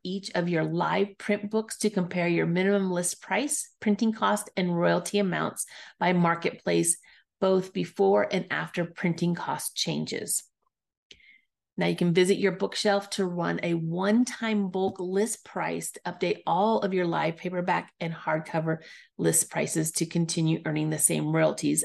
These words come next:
after your printing, after the printing costs have changed. I will drop that link in the show notes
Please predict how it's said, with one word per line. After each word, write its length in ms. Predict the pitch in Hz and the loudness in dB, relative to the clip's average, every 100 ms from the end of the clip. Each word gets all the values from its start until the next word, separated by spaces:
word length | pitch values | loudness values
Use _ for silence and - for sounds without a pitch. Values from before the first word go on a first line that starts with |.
| - | -4
after 260 | 143 - 160 | -8 -2 0
your 180 | 160 | 0
printing, 520 | 151 - 151 151 151 160 - - - | -2 -4 -4 -2 -4 -6 -18 -20 -8
after 200 | 170 165 | -4 0
the 100 | 170 | 0
printing 280 | 165 165 156 | 2 0 0
costs 300 | 151 - - | -2 -4 -4
have 120 | 151 | -6
changed. 520 | 160 - 139 101 - - - - - - | -4 -4 -2 -4 -6 -10 -14 -20 -6 0
I 100 | 185 | 2
will 160 | 175 | 2
drop 240 | 170 160 - | 2 0 0
that 180 | 156 | 0
link 280 | 170 170 165 | 0 -2 -2
in 100 | 165 | -4
the 80 | 160 | -4
show 200 | - 147 | -4 -4
notes 360 | 143 139 - | -4 -6 -8